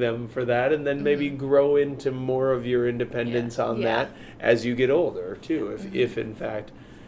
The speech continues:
Speaker 1: you know, you go the next seven years, I mean, there,
Speaker 2: Yeah.
Speaker 1: maybe there is a time where you take more and more of that over, which would be, also be cool. So
Speaker 2: Yeah.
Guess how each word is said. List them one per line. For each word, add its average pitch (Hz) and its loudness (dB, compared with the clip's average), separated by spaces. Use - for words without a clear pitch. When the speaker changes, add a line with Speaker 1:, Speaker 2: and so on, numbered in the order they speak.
Speaker 1:
you 113 -8
know, 110 -2
you 110 0
go 110 -2
the 107 -4
next 107 -8
seven 107 -4
years, 127 -2
I - -10
mean, 113 -8
there, 113 -4
Speaker 2:
Yeah. 110 -6
Speaker 1:
maybe 110 -4
there 107 -2
is 107 -4
a 107 -8
time 107 -8
where 107 -10
you 104 -8
take 101 -10
more 104 -10
and 104 -14
more 101 -10
of 95 -12
that 92 -10
over, 107 -8
which 110 -10
would 107 -10
be, 107 -10
also 113 -6
be 101 -12
cool. 117 -8
So 113 -8
Speaker 2:
Yeah. - -12